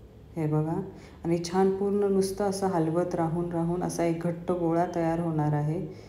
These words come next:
हे बघा, फक्त हलवत राहायचं आहे आणि गॅस बारीक ठेवायचा आहे. हे बघा,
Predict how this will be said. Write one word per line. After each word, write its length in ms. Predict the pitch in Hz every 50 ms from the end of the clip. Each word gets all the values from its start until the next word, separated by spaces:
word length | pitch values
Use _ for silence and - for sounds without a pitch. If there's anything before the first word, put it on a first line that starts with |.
| - - - - - -
हे 60 | 165
बघा, 320 | 156 165 160 156 165 175 190 185 - - - - - - - - - - - - - - -
फक्त 320 | - - 175 180 - -
हलवत 440 | 214 202 185 170 170 165 180 185 185
राहायचं 380 | 185 185 180 156 151 156 - 170
आहे 200 | 165 156 165 175
आणि 220 | 185 175 165 165
गॅस 340 | 165 165 160 160 165 156 165
बारीक 400 | 170 165 156 151 160 175 160 -
ठेवायचा 500 | - 175 165 160 156 156 151 156 - 160
आहे. 300 | 156 156 151 147 156 170 190 - - - - - - - - - - - - - - - - - - - - - - - - - - - - - - - - - - - - - - - - - - - - - - - 104 104 104 104 - 104 - 104 104 104 104 104 104 107 104 104 - - - - - - - - - - - - - - - - - - - - - - - - - - - - - - - - - -
हे 100 | 170 165
बघा, 400 | 160 165 160 165 170 165 -